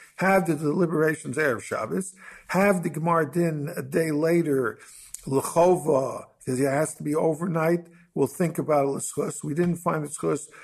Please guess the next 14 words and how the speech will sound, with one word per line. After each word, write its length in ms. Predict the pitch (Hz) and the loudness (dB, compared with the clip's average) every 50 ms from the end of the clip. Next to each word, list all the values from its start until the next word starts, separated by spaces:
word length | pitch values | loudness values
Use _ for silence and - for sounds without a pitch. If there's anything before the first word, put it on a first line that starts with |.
| - - | -20 -14
so 160 | - - 156 143 | -8 -4 0 2
we'll 440 | 139 143 135 131 135 - - - - - - - | 2 4 4 2 2 0 -2 -8 -12 -18 -18 -18
paskin 600 | - - - 160 185 175 - - - 151 143 135 | -10 -4 0 2 2 2 0 -2 -8 -6 -4 -2
that 80 | 139 131 | -2 -2
he's 160 | 131 123 - | -2 -4 -4
chayv 260 | - 160 160 156 139 120 127 | -2 0 2 2 0 -2 -4
misa, 480 | 120 113 110 - - 175 196 220 220 - - - - - - - | -8 -6 -6 -2 0 0 0 0 -2 -6 -14 -20 -20 -20 -18 -10
and 220 | - - 143 147 147 | -4 -2 -2 2 4
then 280 | 180 208 220 233 220 | 6 6 6 6 6
we'll 360 | 175 170 175 165 160 170 190 - | 6 6 4 4 2 0 -4 0
execute 680 | - 208 226 233 - - 247 180 - - 170 160 151 151 | 2 2 2 2 -2 -6 -6 -6 -4 -2 0 0 2 2
him 200 | 151 156 165 180 | 2 2 2 2
on 160 | 175 185 196 | 2 2 2
Sunday. 480 | - - 247 254 269 262 226 180 139 | 2 4 4 4 4 4 4 2 2